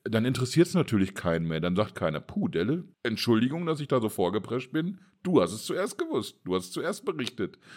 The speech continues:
Sondern stattdessen freuen sich dann alle, dass es was gibt. <laughs> Ja, und Delle steht dann da in seinem kurzen Hemd. Ja, also lange Rede, kurzer Sinn. Depeche haben sich mal wieder gemeldet. Nach Delle dann auch,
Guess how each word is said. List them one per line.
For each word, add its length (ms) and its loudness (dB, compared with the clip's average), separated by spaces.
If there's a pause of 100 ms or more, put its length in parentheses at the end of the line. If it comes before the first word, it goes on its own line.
(160)
Sondern 320 2
stattdessen 520 2
freuen 280 2
sich 100 -2
dann 160 -2
alle, 220 -2
dass 160 -2
es 100 -6
was 200 -2
gibt. 420 -8 (100)
<laughs> 300 -6 (180)
Ja, 140 -6 (300)
und 160 -14
Delle 200 -2
steht 300 -4
dann 140 -6
da 160 -4
in 160 -14
seinem 160 -6
kurzen 280 -4
Hemd. 280 -6 (120)
Ja, 260 4
also 220 4
lange 240 4
Rede, 180 2
kurzer 280 2
Sinn. 380 0
Depeche 340 0
haben 80 0
sich 100 -2
mal 160 2
wieder 200 2
gemeldet. 640 0
Nach 260 2
Delle 320 2
dann 180 0
auch, 140 -4